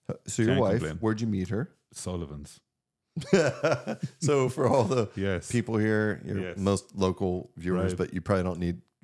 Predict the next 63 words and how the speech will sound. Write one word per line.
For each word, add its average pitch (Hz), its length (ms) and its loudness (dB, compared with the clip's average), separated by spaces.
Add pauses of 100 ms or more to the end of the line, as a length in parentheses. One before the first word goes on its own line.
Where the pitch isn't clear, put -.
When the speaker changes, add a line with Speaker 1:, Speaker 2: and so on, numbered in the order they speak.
(100)
Speaker 1:
to - 200 -14
give 143 120 -2
us 170 100 -6
a 170 60 -8
little 147 420 -2 (100)
lowdown 113 600 0
on 110 160 -2
Sullivan's, 90 400 -6
which 123 100 2
Speaker 2:
Yeah. 120 40 -4 (200)
So - 140 0
Speaker 1:
isn't - 0 -
Speaker 2:
s- - 80 2
Speaker 1:
even 170 180 4
open 220 240 4
anymore, 87 240 -6
right? 104 320 -4
Speaker 2:
It 131 160 0
is. 143 400 -2
It 131 140 -6
Speaker 1:
Is 127 180 2
Speaker 2:
is. - 80 0
Speaker 1:
it? 131 60 0
Speaker 2:
Yeah, 131 120 0
yeah. 123 140 -2
It 139 80 -6
kind 117 140 -8
of 90 80 -12
opens 82 420 -14
and 80 160 -20 (100)
closes 80 380 -18
a 82 60 -14
little 82 180 -14
bit. 85 180 -18 (180)
Speaker 1:
Oh, 85 60 -2 (140)
Speaker 2:
Su-, - 0 -
Speaker 1:
one - 60 -2
of - 140 -12
Speaker 2:
Sullivan's 110 240 4
Speaker 1:
those 95 160 4
kind 98 100 2
Speaker 2:
is, 92 60 2
Speaker 1:
of 87 40 -4
places. 90 280 -4
Speaker 2:
was, 90 360 -2
was 90 220 -8
one 92 100 -8
of 92 80 -6
those 85 140 -8
Irish 87 200 -8
pubs 85 240 -10
that 82 80 -8
opened 85 280 -6
back 87 240 -10
in, 78 100 -12
I - 60 -16
think, - 200 -14
the - 80 -18
twenties, 104 640 -4
maybe 156 220 -4
the 117 80 -4
nineteen 117 360 -4
twenties. 143 460 -6